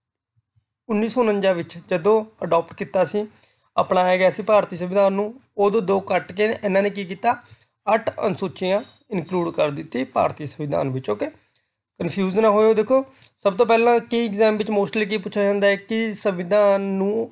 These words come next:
ਅਡਾਪਟ ਯਾਨੀ ਸੰਵਿਧਾਨ ਅਪਣਾਉਣ ਵੇਲੇ ਭਾਰਤ ਵਿੱਚ, ਭਾਰਤੀ ਸੰਵਿਧਾਨ ਵਿੱਚ ਕਿੰਨੀਆਂ ਅਨੁਸੂਚੀਆਂ ਸੀ, ਤਾਂ ਇਸ ਦਾ ਆਨਸਰ ਹੋਵੇਗਾ ਅੱਠ ਅਨੁਸੂਚੀਆਂ ਸੀ। ਤੇ ਅਜੋਕੇ ਵੀ ਜਿਹੜਾ ਸੰਵਿਧਾਨ ਹੈ, ਅੱਜ ਦਾ ਸੰਵਿਧਾਨ ਹੈ, ਉਸ ਵਿੱਚ ਕਿੰਨੀਆਂ ਅਨੁਸੂਚੀਆਂ ਨੇ,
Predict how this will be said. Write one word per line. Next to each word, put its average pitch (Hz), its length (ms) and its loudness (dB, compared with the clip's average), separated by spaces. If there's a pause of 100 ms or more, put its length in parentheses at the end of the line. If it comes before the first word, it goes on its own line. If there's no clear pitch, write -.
ਅਡਾਪਟ 196 400 -2
ਯਾਨੀ 190 240 0
ਸੰਵਿਧਾਨ 185 500 -2
ਅਪਣਾਉਣ 185 460 -2
ਵੇਲੇ 180 300 -4 (400)
ਭਾਰਤ 233 340 2
ਵਿੱਚ, 233 280 -4 (720)
ਭਾਰਤੀ 202 260 2
ਸੰਵਿਧਾਨ 196 340 0
ਵਿੱਚ 196 180 -4
ਕਿੰਨੀਆਂ 220 440 -2
ਅਨੁਸੂਚੀਆਂ 160 480 -4
ਸੀ, 135 200 -8 (520)
ਤਾਂ 185 260 2
ਇਸ 175 160 -6
ਦਾ 185 120 2
ਆਨਸਰ 180 240 0
ਹੋਵੇਗਾ 180 340 2 (120)
ਅੱਠ - 180 -2
ਅਨੁਸੂਚੀਆਂ 190 520 -2
ਸੀ। 247 180 -6 (600)
ਤੇ 202 360 4 (380)
ਅਜੋਕੇ 247 440 0
ਵੀ 254 200 -4 (320)
ਜਿਹੜਾ 180 220 0
ਸੰਵਿਧਾਨ 196 480 2
ਹੈ, 196 180 0
ਅੱਜ 170 80 0
ਦਾ 190 140 -2
ਸੰਵਿਧਾਨ 196 400 0
ਹੈ, 202 40 4
ਉਸ 202 200 -2
ਵਿੱਚ 190 180 -4
ਕਿੰਨੀਆਂ 185 400 -2
ਅਨੁਸੂਚੀਆਂ 185 420 -4
ਨੇ, 226 140 -4